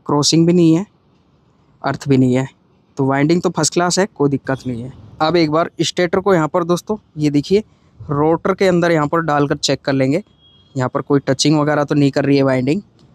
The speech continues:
उसके बाद हम वार्निश करेंगे। तो स्टेटर देखिए यहाँ पर आराम से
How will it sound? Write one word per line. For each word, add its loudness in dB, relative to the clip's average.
उसके -4
बाद 0
हम 2
वार्निश 0
करेंगे। 0
तो 0
स्टेटर -2
देखिए 0
यहाँ 2
पर -4
आराम 0
से 0